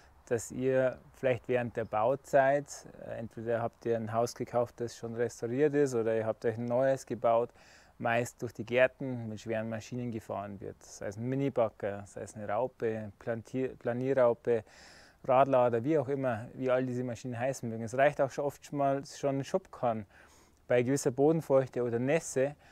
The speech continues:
äh, wenn ihr über die Fläche fahrt, dass es zu Verdichtungen kommt. Und, ähm, der nächste Punkt wäre zum Beispiel auch, wenn ihr mit eurem Rasenmäher stetig an der gleichen Stelle umdreht,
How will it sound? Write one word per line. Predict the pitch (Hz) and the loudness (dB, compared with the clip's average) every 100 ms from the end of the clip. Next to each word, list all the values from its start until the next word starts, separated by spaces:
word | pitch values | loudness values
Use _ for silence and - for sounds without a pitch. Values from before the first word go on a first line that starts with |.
| - _ | -20 _
äh, | - 120 120 | -2 2 4
wenn | 120 123 | 4 2
ihr | 127 | 0
über | 123 | -2
die | 120 120 | -4 -4
Fläche | 139 135 - 120 | -2 -2 -4 -4
fahrt, | 120 120 135 - - - _ - | 4 4 4 -2 -20 -20 _ -2
dass | 131 | -2
es | 127 | -2
zu | - 135 | -6 -4
Verdichtungen | 143 151 - 117 107 104 | -2 -2 -4 -8 -8 -8
kommt. | 110 104 104 - - - - - | -8 -10 -12 -18 -20 -20 -20 -16
Und, | - 117 117 117 - - | -8 -6 -4 -6 -8 -8
ähm, | 120 117 117 113 113 110 98 _ _ _ _ _ - | -2 0 0 -2 -6 -6 -10 _ _ _ _ _ -2
der | |
nächste | 131 135 - | 0 0 -2
Punkt | 139 151 147 - | -4 -2 -2 2
wäre | 131 | 2
zum | - | 2
Beispiel | 131 120 - | 0 0 -2
auch, | 117 123 120 | 0 0 2
wenn | 131 | 0
ihr | 131 | 0
mit | 127 | 0
eurem | 123 123 127 | 0 0 2
Rasenmäher | 135 160 151 123 117 123 135 139 | 2 2 0 -2 0 0 -2 -6
stetig | - - - 147 - 127 120 | -14 -10 -2 0 0 -2 -2
an | 113 | -4
der | 117 | 0
gleichen | 127 143 143 139 | 6 6 4 -6
Stelle | - 127 131 127 147 | -4 0 2 2 0
umdreht, | 147 160 131 131 160 - | -2 0 2 2 2 -4